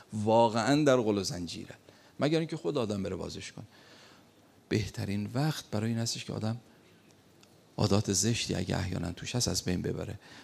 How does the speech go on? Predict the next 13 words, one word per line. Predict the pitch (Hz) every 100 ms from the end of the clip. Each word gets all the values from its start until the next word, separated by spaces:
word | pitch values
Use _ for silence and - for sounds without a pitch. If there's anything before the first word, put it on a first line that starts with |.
| -
من | 120
اینو | 127
عرض | 123 110
می‌کنم | 117 107
خدمتتون | 101 98 90 - 101
برادر | 101 101
بزرگوار. | 92 92 92 92 101 - - - - _ _ - - -
احیاناً | 78 95 92 92
حالا | 87 87
اگر | 87 87 85 - - -
خواهرایی | - 80 90 92
هستن | 85 87 - 82
که | -